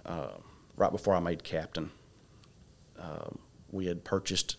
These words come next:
uh, s-, computers, printers, uh, software, uh, everything that, that entails what we need for our cars. And so I kind of started inst-,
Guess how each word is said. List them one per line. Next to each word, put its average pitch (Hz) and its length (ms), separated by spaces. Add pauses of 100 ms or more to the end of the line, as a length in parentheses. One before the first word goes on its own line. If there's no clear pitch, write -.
uh, 82 320 (260)
s-, - 100
computers, 101 680 (560)
printers, 95 560 (1080)
uh, - 180 (540)
software, 90 720 (220)
uh, - 220 (120)
everything 107 440
that, - 220
that 85 180
entails 90 480
what 73 240
we 98 100
need 92 240
for - 140
our 78 80
cars. 92 420 (640)
And 95 320
so 92 160
I 110 100
kind 101 300
of 87 260 (240)
started 90 360
inst-, 87 200